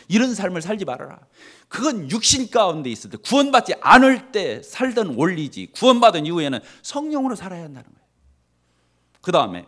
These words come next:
육 장 일 절에 "너희들 가운데 연약한 자가 있고 범죄한 사람이 있을 때 그 사람을 어떻게 대해야 하느냐?" 그 사람 정죄하고 판단하고 그 사람 내박치듯 그렇게 살지 말아라. 그 사람에 대해서도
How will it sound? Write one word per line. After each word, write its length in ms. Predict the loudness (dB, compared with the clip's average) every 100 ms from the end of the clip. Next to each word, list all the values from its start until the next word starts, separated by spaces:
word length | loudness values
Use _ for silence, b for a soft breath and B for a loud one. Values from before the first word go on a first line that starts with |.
| -20 -16
육 160 | -8
장 200 | -4 -4
일 160 | -4 -8
절에 260 | -12 -12 -14 _ b -2
"너희들 300 | -2 -2 -6
가운데 640 | -6 -6 -6 -8 -10 -6
연약한 460 | -6 -4 -6 -10 -12
자가 200 | -12 -14
있고 220 | -16 -20
범죄한 480 | -6 -6 -6 -10 -12
사람이 360 | -12 -14 -14 -16
있을 220 | -16 -18
때 160 | -18
그 160 | -18 -12
사람을 340 | -8 -8 -6
어떻게 320 | -8 -10 -10 -10
대해야 220 | -6 -6
하느냐?" 480 | -6 -6 -4 -4 -6 b b b b b b _ _ _ _ _ _
그 120 | -18
사람 320 | -12 -10 -10 -12
정죄하고 720 | -12 -12 -10 -10 -12 -16 -20
판단하고 920 | -16 -16 -14 -14 -14 -12 -14 -14 _ _
그 100 | -14
사람 280 | -10 -10
내박치듯 840 | -6 -2 -2 -2 -12 -12 -14 -14 -6
그렇게 260 | -6 -4
살지 280 | -4 -4 -4
말아라. 460 | -8 -8 -8 -12 -14
그 80 | -10
사람에 360 | -6 -4 -4
대해서도 600 | -4 -6 -6 -4 -4 -4